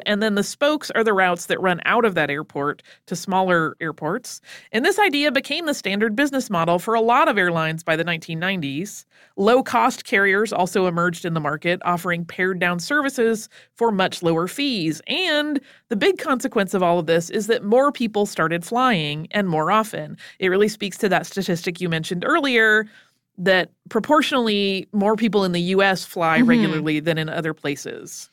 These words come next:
Speaker 2: While deregulation of the airline industry continues to have its merits and its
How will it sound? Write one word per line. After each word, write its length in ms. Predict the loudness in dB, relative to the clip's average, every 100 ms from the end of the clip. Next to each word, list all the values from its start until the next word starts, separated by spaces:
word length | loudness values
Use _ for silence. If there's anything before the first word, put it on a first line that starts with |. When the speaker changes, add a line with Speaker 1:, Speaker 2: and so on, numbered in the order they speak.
| -20 -20 -20 _ 4
Speaker 2:
While 360 | 6 6 4
deregulation 680 | 2 2 2 2 0 -2 -2
of 100 | -2
the 80 | 0
airline 400 | 2 2 2 0
industry 440 | -2 -4 -2 -2
continues 800 | 0 -2 0 0 2 2 0 0
to 80 | -2
have 220 | 0 0
its 180 | -2 -2
merits 460 | 0 2 0 -2
and 180 | -4 -4
its 160 | -4